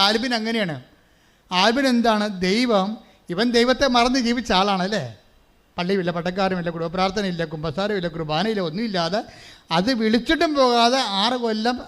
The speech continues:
അതിനേക്കാൾ വലുതാണ് എന്ത്, എൻ്റെ പഠനം, പഠനത്തെ ദൈവമായിട്ട് ആരാധിച്ച ആളാണ്. ഭയങ്കര വിഗ്രഹാരാധകനാണ്. ഇപ്പം നിങ്ങളോർക്കും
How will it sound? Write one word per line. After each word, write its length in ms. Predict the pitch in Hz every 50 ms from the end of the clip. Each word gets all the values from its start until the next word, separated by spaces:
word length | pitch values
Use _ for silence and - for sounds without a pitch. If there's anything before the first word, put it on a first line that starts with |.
| - 180
അതിനേക്കാൾ 360 | 175 233 269 247 247 254 254 240 233
വലുതാണ് 340 | 220 214 220 208 220 254 302 - - - _ _ _ _ _ 208 185 185 190 196 214
എന്ത്, 220 | 208 208 196 208 214 220 208 208
എൻ്റെ 160 | 208 208 214 202 -
പഠനം, 340 | 185 185 208 214 220 214 226 226 233 -
പഠനത്തെ 400 | 185 180 190 196 202 175 196 233 220 190 185
ദൈവമായിട്ട് 580 | 185 202 220 233 226 220 208 208 214 190 220 190
ആരാധിച്ച 420 | 180 196 208 208 214 214 220 180 - 208
ആളാണ്. 260 | 196 208 208 185 165 - - - - _ _ -
ഭയങ്കര 320 | 170 165 165 202 220 220 233 226
വിഗ്രഹാരാധകനാണ്. 1120 | 214 233 226 247 247 233 247 254 254 254 262 254 254 254 254 247 254 247 240 214 180 143 127 - - - - - - - - - - -
ഇപ്പം 140 | - 214 190 185
നിങ്ങളോർക്കും 420 | 196 233 262 269 262 254 269 269